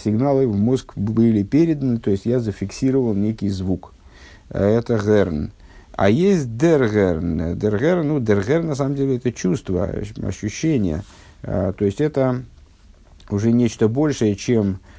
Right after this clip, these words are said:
э, просто слышание. Герн и зейха мадрейга, то есть и с-, и слышать это тоже ступень,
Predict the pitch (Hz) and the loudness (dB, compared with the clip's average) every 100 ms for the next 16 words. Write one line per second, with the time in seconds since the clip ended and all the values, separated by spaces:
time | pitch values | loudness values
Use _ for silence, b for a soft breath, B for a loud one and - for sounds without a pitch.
0 | b b 98 98 98 95 - 127 110 - | b b 0 2 4 2 2 2 2 -2
1 | 90 104 98 - 101 151 147 127 110 151 | -4 0 0 0 -2 0 0 0 2 2
2 | 143 127 113 107 98 117 135 110 113 110 | 2 2 0 0 -2 0 -2 -2 -2 -2
3 | 104 104 98 101 131 - 101 101 98 101 | 0 2 2 2 0 -2 -4 -4 -4 -6
4 | - 69 123 120 85 - B B B - | -6 -2 2 2 0 -8 B B B -8
5 | - 151 165 156 156 160 156 156 226 208 | 0 0 0 -2 -2 -2 -2 0 4 4
6 | 175 - 127 - 92 65 - | 2 0 -2 0 0 0 -6